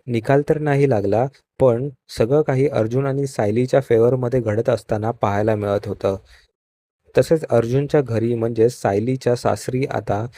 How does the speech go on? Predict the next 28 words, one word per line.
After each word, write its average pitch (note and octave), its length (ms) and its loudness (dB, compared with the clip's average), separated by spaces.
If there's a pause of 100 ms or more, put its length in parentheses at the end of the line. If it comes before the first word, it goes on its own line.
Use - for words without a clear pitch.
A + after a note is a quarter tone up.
(280)
सगळ्यांना B2+ 480 0
सायलीची A2+ 480 -4
बाजू A#2 320 0
पटत A#2+ 440 -2
चालली G#2+ 300 2
आहे. G2 320 -2 (380)
त्यामुळे C#3 320 2
आता A#2 460 -2
काहीसं A#2+ 420 0
वेगळं A2 380 2 (100)
चित्र A#2 240 -4
पाहायला G#2+ 420 0
मिळणार G2+ 360 -4
आहे. F#2+ 300 -4 (260)
मित्रांनो, C3+ 500 2
खूप D#3 200 0
मस्त B2 320 2
घडत B2+ 320 2
आहेत A#2+ 260 2
सध्याचे G#2+ 480 0
एपिसोड, G#2+ 500 0 (520)
पण D3+ 160 4
म्हणतात A#2+ 480 0
ना, A2+ 260 -2 (320)
ट्विस्ट D#3 320 0
शिवाय C3+ 260 4
मालिका A#2 420 -2
नाही. G#2+ 360 -4